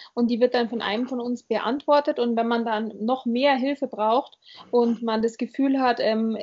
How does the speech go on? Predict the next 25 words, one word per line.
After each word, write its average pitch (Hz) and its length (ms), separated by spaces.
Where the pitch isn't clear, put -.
es - 160
gibt - 280
bestimmt 254 340
Leute 247 300
im 226 160
Club, 285 320
die 233 100
demjenigen 233 500
noch 226 200
besser 302 240
helfen 240 360
können, 240 300
dann 233 160
kann 233 220
auch 240 120
jemand 240 440
von 226 120
uns 233 280
die 226 100
Nachricht 233 420
sozusagen 220 760
weiterleiten 226 640
oder 214 160
den 214 160
Kontakt 226 480